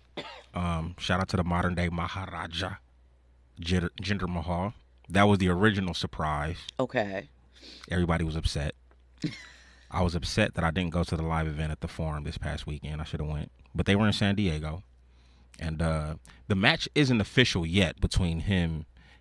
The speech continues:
Speaker 1: and, and the tribal chief, the head of the table, which he
Speaker 2: Right.
Speaker 1: referred to him as. Um, but it's not official yet, but it's a lot of rumors 'cause,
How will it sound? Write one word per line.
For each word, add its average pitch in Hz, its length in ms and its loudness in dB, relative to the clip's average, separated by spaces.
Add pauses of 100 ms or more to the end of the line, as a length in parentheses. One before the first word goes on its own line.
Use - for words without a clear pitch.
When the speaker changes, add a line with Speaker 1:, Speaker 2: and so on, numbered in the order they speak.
Speaker 1:
and, 82 260 -4
and 85 140 -4
the 78 40 -4
tribal 85 400 -2
chief, - 400 -2
the 87 120 2
head 87 200 -2
of 80 100 -8
the 85 80 -10
table, 78 520 0 (420)
which 104 220 8
he 110 100 4
Speaker 2:
Right. 92 60 2
Speaker 1:
referred 107 380 6
to 87 240 4
him 82 160 -2
as. 78 460 -10 (580)
Um, 80 520 -6
but 101 120 2
it's 123 80 0
not 143 120 10
official 113 320 6
yet, 85 220 -2
but 92 160 -2
it's 90 120 -2
a 101 40 0
lot 104 380 8
of 92 80 8
rumors 92 440 6
'cause, 90 440 2